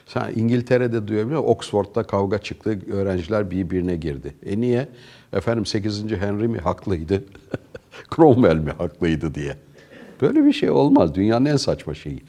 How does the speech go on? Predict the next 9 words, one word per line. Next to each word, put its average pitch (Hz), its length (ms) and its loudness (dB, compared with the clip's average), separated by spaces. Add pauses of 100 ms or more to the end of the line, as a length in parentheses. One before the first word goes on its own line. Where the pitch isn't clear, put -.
(320)
Ama 160 240 4
biz 151 140 -4
tarihimizle 127 680 2
de 123 140 0
dövüşürüz, 110 560 -2
şairlerimizle 82 920 -2
de 90 80 -8
<laughs> 78 60 -8
dövüşürüz. 98 560 -2